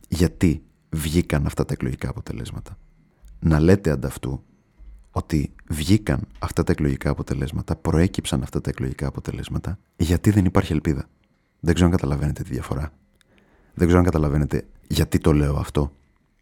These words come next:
Δεν ξέρω αν καταλαβαίνετε τι εννοώ. Είναι διαφορετικό να λες ότι δεν υπάρχει ελπίδα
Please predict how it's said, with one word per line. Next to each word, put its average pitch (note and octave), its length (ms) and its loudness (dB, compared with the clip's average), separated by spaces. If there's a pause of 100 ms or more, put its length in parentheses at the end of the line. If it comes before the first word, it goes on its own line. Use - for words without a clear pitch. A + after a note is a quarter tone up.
(160)
Δεν F2+ 160 0
ξέρω F#2 160 6
αν F#2 60 6
καταλαβαίνετε F2 540 4
τι - 120 2
εννοώ. E2 340 6 (1300)
Είναι F#2 140 6
διαφορετικό F#2 420 2
να F#2 80 6
λες E2+ 160 4
ότι D#2 100 -2
δεν D2+ 100 4
υπάρχει C#2 260 -2
ελπίδα D2 460 0